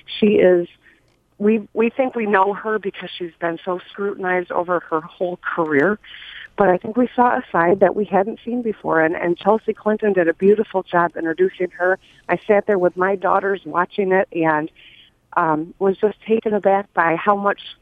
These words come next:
more there is to learn and, and how she is able to navigate,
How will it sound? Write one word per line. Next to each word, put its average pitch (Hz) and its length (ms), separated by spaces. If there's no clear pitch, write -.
more 233 300
there 208 220
is 190 260
to 160 80
learn 170 460
and, 165 220
and 170 120
how 190 200
she 190 220
is 190 100
able 160 340
to 147 260
navigate, 208 720